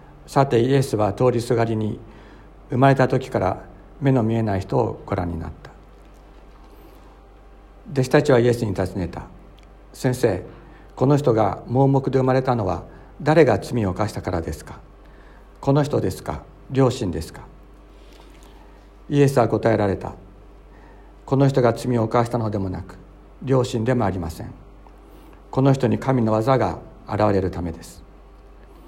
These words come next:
私たちは私を使わされた方の技を昼のうちに行わなければなりません。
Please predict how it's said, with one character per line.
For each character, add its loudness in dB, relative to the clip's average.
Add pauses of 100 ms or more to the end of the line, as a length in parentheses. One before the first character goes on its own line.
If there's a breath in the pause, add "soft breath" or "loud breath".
(680 loud breath)
私 4
た 4
ち -2
は 0 (500)
私 0
を 2
使 0
わ 6
さ 0
れ 4
た 0
方 -2
の 0
技 0
を -4 (480 loud breath)
昼 2
の 4
う 0
ち -4
に 2
行 0
わ -2
な 0
け -4
れ 0
ば 0
な -4
り -4
ま -4
せ -8
ん。 -10